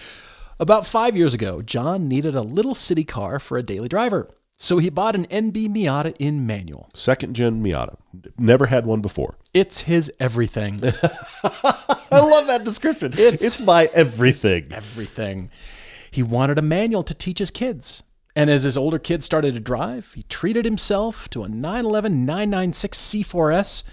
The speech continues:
Speaker 1: and then turned the Miata over to him as his first car.
Speaker 2: Uh-huh.
Speaker 1: He had not intended for that nine eleven to become his daily,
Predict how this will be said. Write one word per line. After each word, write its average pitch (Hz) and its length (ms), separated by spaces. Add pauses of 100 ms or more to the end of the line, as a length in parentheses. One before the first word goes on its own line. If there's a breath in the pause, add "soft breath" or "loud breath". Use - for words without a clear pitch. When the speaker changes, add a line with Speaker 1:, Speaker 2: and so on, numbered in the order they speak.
(400 loud breath)
Speaker 1:
and 165 140
then 226 140
turned 220 260
the 160 60
Miata 170 420
over 165 220
to 139 120
him 202 240
as 135 200
his 127 160
first 147 240
car. 226 360
Speaker 2:
Uh-huh. 80 300 (300)
Speaker 1:
He - 100
had 113 140
not 110 180
intended 196 540
for 202 100
that 156 160
nine 117 200
eleven 120 260
to - 120
become 240 420
his 139 140
daily, 82 420